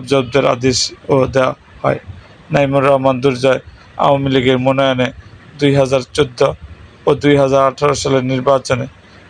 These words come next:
মানিকগঞ্জ এক আসনে সংসদ সদস্য নির্বাচিত হন। এরকম আরও ভিডিও পেতে এবং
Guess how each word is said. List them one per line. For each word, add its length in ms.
মানিকগঞ্জ 520
এক 100
আসনে 360
সংসদ 420
সদস্য 300
নির্বাচিত 520
হন। 160
এরকম 400
আরও 160
ভিডিও 320
পেতে 260
এবং 140